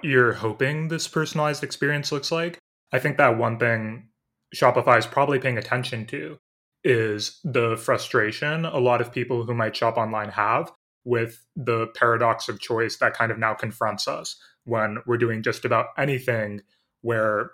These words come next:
the options available are so vast. And, and there's two sides to this. One is that expanding avail-, availability means that more niches can be served.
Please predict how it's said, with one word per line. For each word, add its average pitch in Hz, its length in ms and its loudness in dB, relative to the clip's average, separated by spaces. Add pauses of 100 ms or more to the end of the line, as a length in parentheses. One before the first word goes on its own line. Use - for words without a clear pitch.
the 127 120 2
options 120 420 2
available 113 840 -2
are 113 180 4
so 110 240 0
vast. 104 420 2
And, 123 160 0
and 139 200 -2
there's 143 160 -2
two 220 180 -4
sides 104 340 2
to - 100 -2
this. 120 280 -4
One 127 240 -4
is 117 300 -4 (280)
that 110 260 2 (160)
expanding 127 440 0
avail-, 113 420 -2
availability 123 640 0
means 113 300 -4
that 123 180 0
more 113 200 -4
niches 113 420 -6
can 107 160 -8
be 101 120 -8
served. 120 500 -4